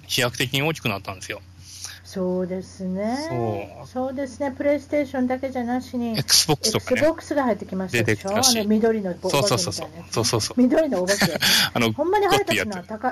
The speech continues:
Speaker 2: 高いな、ほんまに。
Speaker 1: そう。
Speaker 2: 私、親としても本当に言いたい。高い。
Speaker 1: 高い。そう。
Speaker 2: うん。あー、高いの、高いの買ったら今度はまた高い、また違うの出てくる。
Speaker 1: そうなんですよ。もうなんか。
Speaker 2: Xbox Oneが出てきたり。もう、もうとにかく高い。何でも高い。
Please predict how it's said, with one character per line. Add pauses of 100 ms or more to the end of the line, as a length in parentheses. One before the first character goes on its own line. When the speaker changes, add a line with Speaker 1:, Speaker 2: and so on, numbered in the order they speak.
Speaker 2:
高
い
な、
ほ
ん
ま
に。 (140)
Speaker 1:
そ
う。
Speaker 2:
私、
親
と
し
て
も
本
当
に
言
い
た
い。 (120)
高
い。 (340)
Speaker 1:
高
い。 (120)
そ
う。
Speaker 2:
う
ん。
あ
ー、
高
い
の、 (300)
高
い
の
買
っ
た
ら
今
度
は
ま
た
高
い、
ま
た
違
う (280)
の
出 (200)
て
く
る。
Speaker 1:
そ
う
な
ん
で
す
よ。
も
う
な
ん
か。
Speaker 2:
Xbox
One
が
出
て
き
た
り。
も
う、
も
う
と
に
か
く
高
い。
何
で
も
高
い。